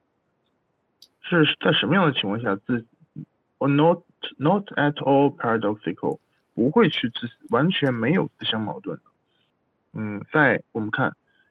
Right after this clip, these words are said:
in the case of taste and smell and sound，在我们的味觉、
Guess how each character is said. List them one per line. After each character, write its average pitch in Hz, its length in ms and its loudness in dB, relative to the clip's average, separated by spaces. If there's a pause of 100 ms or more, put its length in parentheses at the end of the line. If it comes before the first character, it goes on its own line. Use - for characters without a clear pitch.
in 117 100 -2
the 113 80 2
case 117 340 0
of 110 180 4 (440)
taste 139 400 2 (140)
and 110 320 -4
smell 110 480 0
and 110 240 -6 (120)
sound， 104 380 -2 (560)
在 147 80 2
我 120 80 2
们 98 140 -4
的 85 260 0 (1040)
味 180 300 4
觉、 - 440 -2